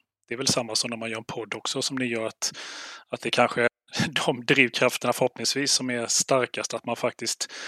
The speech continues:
gör det inte för att folk slänger pengar och status på en, utan för att man är genuint, liksom, det är belönande i sig. När man, framförallt när man sitter och gör det. Det är kul. Så att det, det är ju forskningen, all forskning som jag håller på med tycker väl jag är inre,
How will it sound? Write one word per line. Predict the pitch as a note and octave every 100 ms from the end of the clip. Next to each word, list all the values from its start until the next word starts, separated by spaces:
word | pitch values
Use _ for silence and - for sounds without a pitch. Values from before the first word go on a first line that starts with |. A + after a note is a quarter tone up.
| - -
gör | - B2+ C3+ B2+
det | B2
inte | C3 B2+
för | B2
att | B2+
folk | - B2+ A#2
slänger | - - B2+ A#2+ A#2
pengar | - C3 A2+ A2+
och | A2+ -
status | - B2 - A#2+
på | - B2+
en, | A2+
utan | G#2+ A2
för | B2
att |
man | B2+ A#2+
är |
genuint, | A2+ A2+ A#2 C3 G#2 G#2 -
liksom, | A2+ B2
det | A2+
är |
belönande | A2 B2 A2 G#2 G#2+
i | A#2
sig. | - D3+ C#3+ - _ _
När | B2
man, | A#2
framförallt | - C3 B2 -
när |
man | C3 C3 B2 - - - -
sitter | - - - - A#2
och |
gör | A2+ C3 D3+
det. | - - _ _ _
Det | A2+
är |
kul. | - D3 B2+ - _
Så | -
att | A#2+
det, | C3+ D3
det | C#3+
är |
ju | D3+
forskningen, | C#3+ C#3 - A#2+ A#2 A#2 A2 - - - - -
all | - A2 C3+
forskning | E3+ - C#3+
som | -
jag |
håller | B2 A#2
på | -
med | A2+
tycker | - A#2
väl | A2
jag | G#2+ A2
är | C#3
inre, | A#2 A2